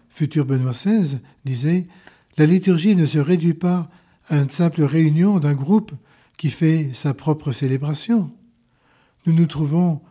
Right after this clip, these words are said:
dans la communion des saints et d'une certaine manière, nous participons à la liturgie du ciel. »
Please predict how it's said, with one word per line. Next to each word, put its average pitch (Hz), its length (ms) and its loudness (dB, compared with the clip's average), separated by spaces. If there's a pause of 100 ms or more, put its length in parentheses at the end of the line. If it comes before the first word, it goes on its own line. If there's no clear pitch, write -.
(140)
dans 156 100 0
la 139 120 0
communion 185 500 4
des 139 140 0
saints 147 420 -4 (440)
et 156 60 -6
d'une 147 180 0
certaine 180 340 -2
manière, 143 500 0 (240)
nous 147 80 0
participons 151 760 -4 (220)
à 160 80 -4
la 135 120 0
liturgie 180 420 0
du 170 120 0
ciel. » 151 440 -4